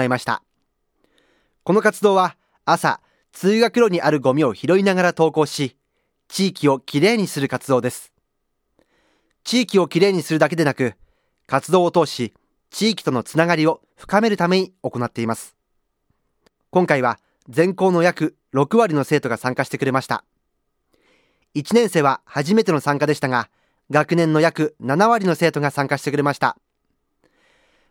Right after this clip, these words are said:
これから、もっともっと参加人数が増えるように、常時活動として、一ヶ月に一度は行っていきたいです。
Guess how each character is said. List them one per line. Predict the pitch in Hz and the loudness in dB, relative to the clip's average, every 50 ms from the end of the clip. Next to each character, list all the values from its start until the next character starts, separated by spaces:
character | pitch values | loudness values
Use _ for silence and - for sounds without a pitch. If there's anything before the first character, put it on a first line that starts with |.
| _ _ | _ _
こ | - 160 | 0 0
れ | 170 | 2
か | - 170 | 2 2
ら、 | 165 156 - - _ _ _ _ _ | 2 0 0 -4 _ _ _ _ _
も | - 131 170 | -2 0 0
っ | 185 - | 0 0
と | - 175 151 | -2 0 0
も | 170 196 | 0 -2
っ | 190 _ | 0 _
と | - 190 175 - _ | 0 0 0 -4 _
参 | - - 147 156 160 | -8 -4 -4 -2 0
加 | 165 180 | 0 0
人 | 185 185 175 156 | 2 2 0 0
数 | 135 135 | -2 -2
が | 123 123 104 | -4 -4 -2
増 | 117 147 | 0 0
え | 185 | 2
る | 185 190 | 2 2
よ | 170 160 | 2 2
う | 151 | 0
に、 | 139 127 110 - _ _ _ _ _ - | -2 -6 -8 -12 _ _ _ _ _ -16
常 | 113 110 151 175 208 214 | -2 0 2 2 2 0
時 | 185 196 180 | -2 -4 -4
活 | 214 214 - - | -4 -6 -2 0
動 | 175 151 | 0 0
と | - 131 | 0 -2
し | 117 - | -4 -2
て、 | 147 135 120 - _ _ _ _ _ _ _ | -4 -4 -4 -6 _ _ _ _ _ _ _
一 | - 135 123 | -8 -8 -4
ヶ | - - 165 | -2 -2 -2
月 | 160 156 - - 143 | 0 -2 -4 -4 -6
に | 131 127 - | -6 -6 -8
一 | - 127 - - 165 | -12 -14 -8 -2 0
度 | 220 | 2
は | 196 151 127 | 2 0 -2
行 | - 143 | -2 -2
っ | 143 139 | -4 -2
て | - - | -2 -4
い | 135 | -4
き | - | -2
た | - 151 | -2 -2
い | 139 | -2
で | 131 | -2
す。 | 117 - - _ | -6 -8 -14 _